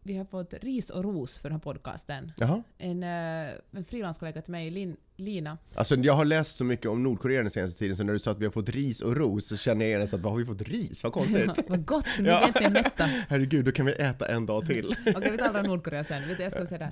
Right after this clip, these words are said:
Speaker 1: här.
Speaker 2: Ja.
Speaker 1: Hon sa att hon tycker att innehållet är bra i den här podcasten, men att vi svär lite onödigt mycket, för hon brukar lyssna på den med sina barn. Hon tycker att
Speaker 2: Nej, men vad i hel-, jag skojar bara.
Speaker 1: Hehe.
Speaker 2: Så vi ska tänka på det. Ja, men det har hon kanske en bra point i. Man behöver inte svära i onödan.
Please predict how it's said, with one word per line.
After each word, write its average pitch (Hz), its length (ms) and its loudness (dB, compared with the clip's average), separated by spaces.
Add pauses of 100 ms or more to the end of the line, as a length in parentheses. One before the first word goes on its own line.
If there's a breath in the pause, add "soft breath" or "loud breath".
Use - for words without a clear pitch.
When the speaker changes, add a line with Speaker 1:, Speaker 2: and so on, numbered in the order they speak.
(140)
Speaker 1:
här. 120 80 4
Speaker 2:
Ja. 120 120 2
Speaker 1:
Hon 277 100 -6
sa 247 200 -2
att 185 260 -4
hon 208 120 -6
tycker 208 220 -6
att 175 240 -4 (260)
innehållet 180 600 -2 (100)
är 160 80 -6
bra 180 240 -2
i - 20 -2
den 156 120 -6
här 156 80 -4
podcasten, 151 600 -8
men 165 80 -6
att 165 140 -12
vi 170 40 -10
svär 165 360 -4
lite 139 180 -8
onödigt 139 320 -6
mycket, 147 340 -10
för - 40 -20
hon 160 100 -6
brukar 160 220 -6
lyssna 160 260 -6
på 151 100 -12
den 147 120 -6
med 139 100 -10
sina 156 160 -6
barn. 117 460 -6
Hon - 100 -6
tycker 76 200 -10
att - 180 -10
Speaker 2:
Nej, 98 100 -2
men 101 140 -4
vad 131 200 -6
i 123 80 -2
hel-, 139 340 0 (580)
jag - 100 -10
skojar - 200 -12
bara. - 160 -10 (1000 soft breath)
Speaker 1:
Hehe. - 340 -14
Speaker 2:
Så - 80 0
vi 113 100 2
ska 110 120 2
tänka 117 280 2
på 104 80 0
det. 95 60 2
Ja, 117 220 4
men 127 120 2
det 131 80 4
har 123 160 6
hon 113 200 4
kanske 98 220 2
en 101 60 2
bra 95 140 2
point 95 300 0
i. 87 120 2
Man 104 240 2
behöver 104 200 4
inte 87 160 -4
svära 90 320 2
i 85 40 0
onödan. 85 460 -2